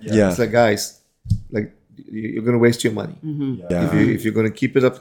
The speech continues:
Speaker 2: if you're not gonna keep this up, then, you know, like, might as well call it quits."
Speaker 1: Yeah.
Speaker 2: Yeah. Yeah.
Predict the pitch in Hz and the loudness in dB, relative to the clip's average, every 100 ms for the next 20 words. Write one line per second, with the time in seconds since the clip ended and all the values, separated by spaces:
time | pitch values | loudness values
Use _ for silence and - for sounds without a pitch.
0 | - 107 - 104 117 123 135 151 120 127 | -6 -8 -8 -8 0 0 2 0 0 -4
1 | - 110 - 101 - _ - - - _ | -4 -8 -4 -4 -6 _ -14 -14 -14 _
2 | _ 117 110 110 117 _ 117 107 107 110 | _ 0 2 0 -8 _ -4 -2 -2 -6
3 | 110 117 117 120 - 117 117 - 104 - | -4 -4 -4 -6 -6 -4 -6 -6 -6 -6
4 | - 104 95 90 90 - 104 - - - | -10 -6 -4 -4 -6 -4 -4 -4 -10 -20
5 | _ _ - 95 | _ _ -16 -14